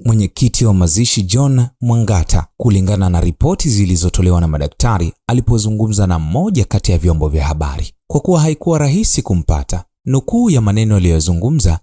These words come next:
ni kama ifuatavyo. Alisema, "Taarifa tulizozipata hospitali baada ya uchunguzi kufanyika, madaktari wametuthibitishia kwamba sababu za kifo cha M C Pilipili zimetokana na majeraha ambayo yalionekana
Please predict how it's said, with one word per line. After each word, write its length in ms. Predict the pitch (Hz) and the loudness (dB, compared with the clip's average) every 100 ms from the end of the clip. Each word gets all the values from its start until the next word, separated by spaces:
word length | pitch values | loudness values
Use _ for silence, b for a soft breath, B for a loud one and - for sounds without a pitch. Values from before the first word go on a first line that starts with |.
| _ - | _ -10
ni 100 | 113 | -6
kama 260 | - 87 78 | -2 0 0
ifuatavyo. 720 | - 82 76 80 67 - - - | 0 0 0 -2 -2 -6 -8 -2
Alisema, 640 | 123 117 - 98 82 113 - | 0 2 2 2 0 -4 -4
"Taarifa 580 | - 139 143 190 - 226 | -2 0 2 0 0 0
tulizozipata 760 | 180 147 117 117 113 - 123 120 | 0 0 2 0 0 0 0 2
hospitali 720 | 107 104 - 95 151 185 107 | 2 0 -2 0 0 0 0
baada 260 | 87 92 90 | 0 2 2
ya 80 | |
uchunguzi 540 | 82 - 92 90 104 92 | 0 -2 -2 0 0 0
kufanyika, 680 | - - 82 120 - 82 - | -2 -4 -2 -2 -2 -4 -2
madaktari 640 | 110 107 - 123 110 107 | 0 0 0 0 2 2
wametuthibitishia 840 | 101 95 - - 92 107 - 90 | 2 0 -2 -2 0 0 0 -2
kwamba 400 | 82 95 80 71 - B B | 0 0 0 -4 -8 B B
sababu 440 | - 101 107 104 | -2 0 2 2
za 160 | 101 92 | 2 0
kifo 400 | - - - 135 | -2 -4 0 0
cha 140 | - | 0
M 100 | 95 85 | 0 0
C 180 | - | 0
Pilipili 600 | 92 82 78 - 185 85 - B B | 0 0 0 0 0 0 -4 B B
zimetokana 600 | 104 139 123 127 139 120 | -2 0 0 0 0 0
na 60 | 110 | 0
majeraha 480 | 104 101 101 95 | 0 0 0 2
ambayo 400 | 87 80 90 95 | 0 0 0 2
yalionekana 800 | 87 82 78 67 - 98 92 78 | 2 2 -2 -4 -2 0 0 -2